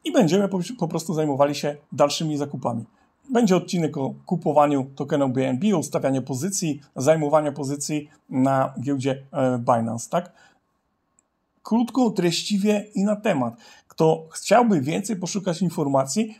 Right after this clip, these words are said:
pokazałem, gdzie można je otrzymać i gdzie takie informacje są, e, zawarte, tak? Naprawdę nie, nie ma sensu zanudzać i ciągnąć Bóg wie jakich tutaj opowieści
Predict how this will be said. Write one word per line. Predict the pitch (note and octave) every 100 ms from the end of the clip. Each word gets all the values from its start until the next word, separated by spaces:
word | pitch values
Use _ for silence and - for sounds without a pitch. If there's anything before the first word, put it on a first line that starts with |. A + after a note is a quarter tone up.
| _
pokazałem, | G#3+ G#3 F3 F#3 F#3+ F3+
gdzie | B2 A#2+ G#3
można | G3+ F#3+ F3+
je | D#3+ F3 -
otrzymać | D3+ - C3+ D3 G3+ - _ _
i | A#3
gdzie | F3+ A3
takie | A#3 G#3+ G3+
informacje | F#3+ E3 D#3 D#3+ F3+ D#3+
są, | D#3 D#3 - _
e, | - C3 C3 C3 C3 C3 C#3
zawarte, | C3+ E3+ D3 B2+ - -
tak? | D#3+ - - _ -
Naprawdę | G3 D4 B3 G#3
nie, | F3+ G#3 -
nie | F3+ B3
ma | G#3
sensu | - F#3+ G3 A3+ G#3+ -
zanudzać | C#3 D#3+ F3 G#3 F#3+ F3+ -
i | D#3+ -
ciągnąć | F#3+ F3+ F#3 E3
Bóg | C#3 F3+ D3+
wie | E3+
jakich | D#3+ - E3+ - - -
tutaj | E3+ E3+
opowieści | - - C3+ D#3 D#3+ F3+ E3+